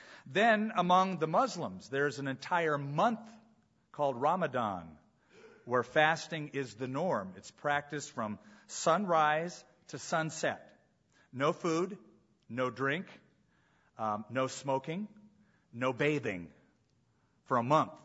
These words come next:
It's an interesting time. The Roman Catholic Church for years insisted that there should be two days of intensive fasting before Easter. That later on got expanded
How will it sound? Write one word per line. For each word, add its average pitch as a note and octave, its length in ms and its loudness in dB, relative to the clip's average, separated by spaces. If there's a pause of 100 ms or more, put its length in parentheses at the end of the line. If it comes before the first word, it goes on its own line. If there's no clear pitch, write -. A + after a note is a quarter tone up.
(1200)
It's - 120 -16
an B2+ 80 -6
interesting B2 440 -8
time. G2 380 -10 (2250)
The E3+ 80 2
Roman B3+ 420 4
Catholic A#3 520 0
Church F3+ 440 0 (380)
for D#3+ 180 0
years D#3+ 680 4
insisted D#3+ 640 -4
that D#3+ 140 -6
there F3+ 160 2
should E3+ 220 -4
be E3 120 -4
two G#3+ 480 -4 (220)
days F#3 400 2
of D3 220 -2
intensive E3+ 640 -4
fasting D3 560 -2
before D3 380 0
Easter. E3 460 -4 (880)
That C3 300 0
later C3+ 300 4
on C#3 180 4
got B2+ 200 4
expanded D3 720 -2